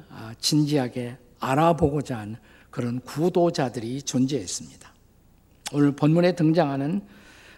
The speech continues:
바리새인, 아, 그의 이름을 시몬이라고 기록하고 있죠.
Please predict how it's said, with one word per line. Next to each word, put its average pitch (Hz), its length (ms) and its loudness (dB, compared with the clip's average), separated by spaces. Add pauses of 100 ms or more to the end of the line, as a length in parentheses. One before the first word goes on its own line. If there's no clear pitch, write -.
(120)
바리새인, 123 580 0 (340)
아, 110 360 -18 (500)
그의 131 280 4
이름을 127 520 0 (140)
시몬이라고 139 800 -2
기록하고 110 480 -8
있죠. 190 380 -8